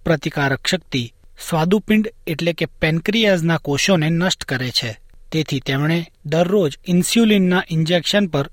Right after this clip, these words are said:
નિર્ભર રહેવાની જરૂર પડે છે. પરંતુ બેકર હાર્ટ એન્ડ ડાયાબિટીસ ઇન્સ્ટિટ્યૂટે એવી બે દવાઓ શોધી છે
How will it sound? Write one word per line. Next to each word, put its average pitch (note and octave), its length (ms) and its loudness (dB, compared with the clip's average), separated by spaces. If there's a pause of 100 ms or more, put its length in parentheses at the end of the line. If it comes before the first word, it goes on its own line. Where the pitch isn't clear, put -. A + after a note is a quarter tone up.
(180)
નિર્ભર F3 400 2
રહેવાની D3 440 0
જરૂર D3+ 340 0
પડે B2+ 300 -4
છે. A#2+ 300 -8 (420)
પરંતુ C#3+ 340 -2
બેકર E3 420 0
હાર્ટ F#3 440 0
એન્ડ D#3 200 -2
ડાયાબિટીસ F3+ 640 0
ઇન્સ્ટિટ્યૂટે D3 760 -4 (300)
એવી F3 260 0
બે G3 220 4
દવાઓ D3+ 360 2
શોધી D3+ 400 0
છે B2 280 -4